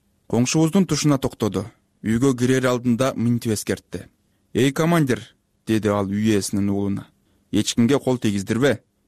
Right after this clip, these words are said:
Мына бул жардангандарды алыс тургула де. Командир жакшы бала эле. Тигил кирип кеткенден кийин келгиле көрөбүз. Кармай бергиле, кубайм", — деди. Колубуздун кычуусу, көзүбүздүн моокуму канганча мотоциклдин жанында болдук.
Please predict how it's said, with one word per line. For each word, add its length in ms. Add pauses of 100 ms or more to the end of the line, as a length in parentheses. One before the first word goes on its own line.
Мына 240
бул 220
жардангандарды 920
алыс 280
тургула 320
де. 220 (320)
Командир 420
жакшы 320
бала 200
эле. 180 (380)
Тигил 320
кирип 240
кеткенден 500
кийин 320 (400)
келгиле 440
көрөбүз. 520 (280)
Кармай 320
бергиле, 440 (360)
кубайм", — 460
деди. 260 (380)
Колубуздун 500
кычуусу, 500
көзүбүздүн 580
моокуму 420
канганча 540
мотоциклдин 720
жанында 320
болдук. 380